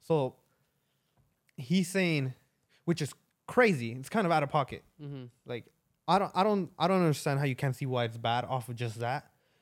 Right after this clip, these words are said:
Speaker 1: But, like, to give an example, let's say, um,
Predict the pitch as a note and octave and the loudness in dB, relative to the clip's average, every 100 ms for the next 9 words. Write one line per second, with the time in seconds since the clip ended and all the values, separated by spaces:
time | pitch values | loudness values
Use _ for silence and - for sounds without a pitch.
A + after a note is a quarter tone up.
0 | _ D3+ C#3 A#2 - _ - D3 C3+ E3 | _ -2 0 -2 -10 _ -6 0 2 2
1 | E3 B2+ A#2+ B2 C3+ E3+ G3 - _ _ | 2 0 -4 -4 -4 -6 -6 -12 _ _
2 | _ _ _ _ - D3 D3+ F3+ D#3 C3+ | _ _ _ _ -4 -2 -2 -2 0 0
3 | A#2+ A2+ | -2 -6